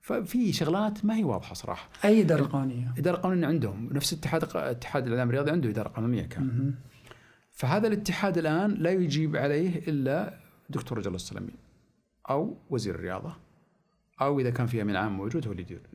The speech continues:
Speaker 1: هل في أمين عام؟ أنا والله ما أدري صراحة، لأنه أشياء كثيرة ما هي واضحة. في نقطة محورية،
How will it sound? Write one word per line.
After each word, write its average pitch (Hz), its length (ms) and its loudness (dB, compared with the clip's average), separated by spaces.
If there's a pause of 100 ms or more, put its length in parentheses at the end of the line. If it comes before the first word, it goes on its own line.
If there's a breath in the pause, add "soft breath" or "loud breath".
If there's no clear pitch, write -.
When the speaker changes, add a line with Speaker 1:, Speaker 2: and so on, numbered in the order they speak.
(100)
Speaker 1:
هل 123 160 -4
في 127 160 0
أمين 120 120 2
عام؟ 139 220 2
أنا 104 80 -2
والله 95 140 -2
ما - 100 -4
أدري - 140 -16 (420)
صراحة، - 380 -20
لأنه 123 340 -4 (640)
أشياء 123 240 0
كثيرة 135 220 -2
ما 101 60 -2
هي 95 40 -2
واضحة. 90 320 -6 (460 loud breath)
في 196 180 2
نقطة 220 240 2
محورية، 170 680 2